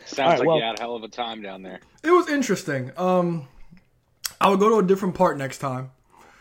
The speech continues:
Speaker 3: but it was an interesting time. Um, you'll see Lucha mats all over, like, the tourist street. It's called Fifth Street or Fifth Avenue out there. Um,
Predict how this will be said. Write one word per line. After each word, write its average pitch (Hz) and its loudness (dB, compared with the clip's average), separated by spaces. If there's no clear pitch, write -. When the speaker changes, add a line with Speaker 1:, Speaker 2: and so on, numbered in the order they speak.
Speaker 3:
but 156 -2
it 202 2
was 190 6
an 143 0
interesting 190 -2
time. 160 -2
Um, 147 -2
you'll 202 4
see 214 0
Lucha 185 0
mats 170 -2
all 165 -2
over, 160 -2
like, 147 -6
the 143 -8
tourist 156 -4
street. 156 -4
It's 151 -12
called 143 -8
Fifth 151 -8
Street 156 -6
or 131 -6
Fifth 156 -6
Avenue 147 -8
out 143 -8
there. 143 -8
Um, 143 -2